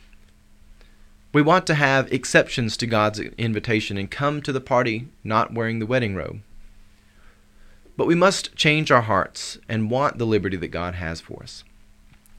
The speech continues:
And when we look at stories in the culture around us, whether it be, last week we talked about the, the man that was on the airplane and his decision is, you know, "I'm gonna rock the seat of the woman in front of me because she reclined into my space," and her decision is, "Well, I'm gonna video this and put it on the internet."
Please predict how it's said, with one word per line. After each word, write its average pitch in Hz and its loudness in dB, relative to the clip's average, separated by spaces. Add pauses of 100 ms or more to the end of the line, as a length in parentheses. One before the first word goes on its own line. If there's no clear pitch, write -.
And 143 4
when 139 6
we 139 8
look 202 6
at - 0
stories 127 4
in 113 -2
the 104 0
culture 120 0
around 87 4
us, 58 -8
whether 117 2
it - -4
be, 110 0 (560)
last 127 6
week 131 2
we 127 2
talked 123 4
about 113 4
the, 98 0
the 104 -2
man 113 2
that 95 0
was 104 -2
on 104 4
the 98 2
airplane 113 2
and 98 -4 (140)
his 123 -2
decision 120 2
is, 104 2
you 104 0
know, 98 2
"I'm 107 2
gonna 104 2
rock 110 4
the 131 -2
seat 127 2
of 110 -2
the 110 2
woman 123 2
in 113 2
front 139 4
of 127 4
me 117 4
because 110 2
she 120 0
reclined 113 4
into 110 2
my 101 4
space," 123 0
and 107 -4
her 127 2
decision 120 0
is, 110 0
"Well, 98 2
I'm 233 8
gonna 156 2
video 143 4
this 113 0
and - -8
put 143 0
it 156 -2
on 151 0
the 139 -6
internet." 127 -4